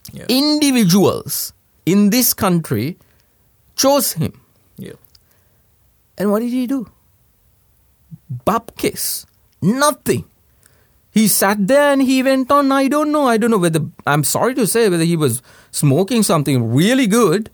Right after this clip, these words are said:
Speaker 1: <laughs>
Speaker 2: in that, uh, you know, at his home because, I don't know, he lost the plot. Everybody was asking, "Where is the Gotabaya Rajapaksa that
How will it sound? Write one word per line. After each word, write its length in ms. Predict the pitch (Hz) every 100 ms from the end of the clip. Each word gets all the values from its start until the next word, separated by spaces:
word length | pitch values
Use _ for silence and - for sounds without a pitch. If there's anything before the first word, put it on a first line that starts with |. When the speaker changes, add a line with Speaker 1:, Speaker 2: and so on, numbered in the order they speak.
| -
Speaker 1:
<laughs> 180 | - 120
Speaker 2:
in 120 | 143
that, 340 | 160 165 156 143
uh, 260 | 135 131 110
you 140 | 151
know, 80 | 147
at 200 | 120 143
his 220 | 175 185
home 220 | 190 247 226
because, 580 | 226 240 208 - - - _ _ -
I 180 | 247 277
don't 100 | 302
know, 80 | 302
he 140 | 269
lost 400 | 233 233 240 -
the 80 | 339
plot. 360 | 240 - 359 - _ - _ - - -
Everybody 640 | 160 165 156 226 196 196
was 180 | 196 226
asking, 420 | 196 202 254 208
"Where 340 | 113 123 202 240
is 160 | 233
the 60 | 226
Gotabaya 420 | 196 208 208 214
Rajapaksa 480 | 202 202 208 202 226
that 180 | 214